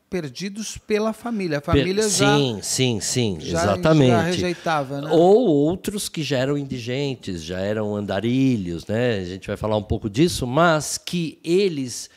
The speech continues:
Speaker 2: não tinham nada. Então, por exemplo, eu acompanhei o caso de alguns hospitais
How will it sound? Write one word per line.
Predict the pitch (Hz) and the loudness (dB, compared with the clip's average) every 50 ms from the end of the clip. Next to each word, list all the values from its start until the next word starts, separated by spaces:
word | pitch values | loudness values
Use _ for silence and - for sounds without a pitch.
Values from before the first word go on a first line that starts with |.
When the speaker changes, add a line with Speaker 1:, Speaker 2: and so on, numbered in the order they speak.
| _ _ _ | _ _ _
Speaker 2:
não | - 131 131 151 | -8 -6 -6 -6
tinham | 151 - 160 165 175 | -4 -4 -4 -2 -2
nada. | 165 143 127 117 107 98 85 98 | -2 -2 -2 -2 -2 -4 -6 -8
Então, | 101 98 - 156 | -6 0 0 -2
por | 160 - 180 170 | 0 2 0 2
exemplo, | 156 135 107 107 87 80 76 98 | 2 0 0 -2 -6 -6 -2 -2
eu | 107 113 | -2 -2
acompanhei | 107 127 120 - 123 123 123 123 123 117 - - - - - - - _ | -2 -4 -4 0 0 2 2 2 0 -2 -4 -6 -14 -20 -20 -20 -20 _
o | _ 110 101 | _ -12 -10
caso | - - 117 117 117 107 110 | -4 -2 0 0 0 -2 -4
de | 95 104 | -6 -6
alguns | 95 92 104 117 110 98 101 | -6 -6 -6 -10 -10 -10 -12
hospitais | 92 - - 104 - - 85 98 107 107 101 95 80 - - - - | -14 -14 -14 -16 -16 -12 -8 -6 -4 -4 -4 -6 -8 -12 -16 -20 -20